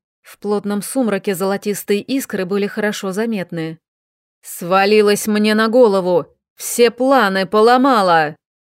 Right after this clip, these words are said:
«Я свалилась! Я?»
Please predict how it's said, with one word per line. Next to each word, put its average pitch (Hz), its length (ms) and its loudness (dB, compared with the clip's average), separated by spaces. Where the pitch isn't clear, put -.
«Я 320 520 -2
свалилась! 190 880 -2
Я?» 285 760 2